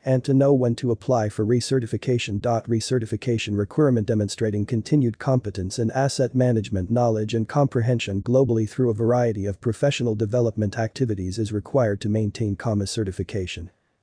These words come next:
Over a three, three-year period, comma certificants are required to fulfill the following requirements to obtain recertification. Point one. Achieve fifty hours continuing professional development,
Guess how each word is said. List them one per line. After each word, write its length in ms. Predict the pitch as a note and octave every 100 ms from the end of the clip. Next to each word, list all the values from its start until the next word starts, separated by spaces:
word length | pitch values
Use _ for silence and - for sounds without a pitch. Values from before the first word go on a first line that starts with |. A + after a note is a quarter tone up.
| -
Over 240 | C3 B2+
a 40 |
three, 420 | B2 C3+ C3+ A#2+ - _
three-year 640 | B2 A#2+ A2+ - - B2+
period, 460 | C3 C3 A#2 F#2+ F2 _
comma 280 | - D3 C3+
certificants 680 | - A#2 D3+ A#2+ G#2 F#2+
are 100 | A#2+
required 460 | G#2+ G#2 - A#2+ A2
to 80 | A2
fulfill 400 | - A2 B2+ A#2
the 80 | G#2
following 420 | - B2 A2 G#2
requirements 680 | G2+ - B2 G#2 E2 - - -
to 140 | C3
obtain 360 | A#2+ - C#3 B2
recertification. 880 | A2+ - B2 G#2+ A2 A#2+ A2+ F#2
Point 280 | F#2 A2 G2+
one. 260 | F#2+ F#2+ E2+ _ _ _ -
Achieve 340 | - D#3 D3+
fifty 320 | - D#3 C3+
hours 320 | A#2+ A2 G#2 G2+
continuing 540 | - A2+ C#3+ B2+ A2
professional 540 | A2+ G#2+ B2+ A#2 A2+
development, 580 | G2+ G#2 A2 G2+ F2+ F2